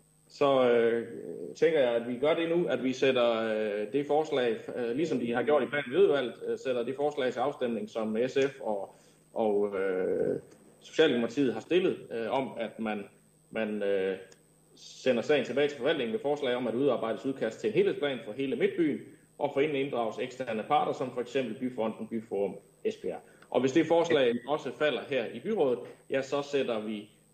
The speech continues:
øh, det forslag, øh, som... Øh, øh, Esbjerg Listen og Venstre har foreslået til afstemning, som går på, at, øh, på baggrund af høringsprocessen sendes sag tilbage i forvaltningen,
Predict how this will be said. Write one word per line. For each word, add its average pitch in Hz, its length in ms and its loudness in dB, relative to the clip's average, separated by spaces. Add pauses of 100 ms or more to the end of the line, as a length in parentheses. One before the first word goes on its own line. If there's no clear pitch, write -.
øh, 110 120 -6
det 127 140 0
forslag, 123 520 0 (120)
øh, 107 120 -2
som... 107 300 -4
Øh, 98 260 -4 (680)
øh, 101 440 0
Esbjerg 120 260 2
Listen 117 220 0
og 113 60 4
Venstre 147 260 2
har 113 280 -6
foreslået 127 460 0
til 117 120 -2
afstemning, 113 520 0
som 113 140 -2
går 123 240 2
på, 113 220 -2
at, 104 260 -8
øh, - 60 -8
på 101 60 -14
baggrund 117 300 0
af - 20 -2
høringsprocessen 120 540 -2
sendes 107 260 -2
sag 113 200 2
tilbage 139 340 2
i - 20 -4
forvaltningen, 120 460 0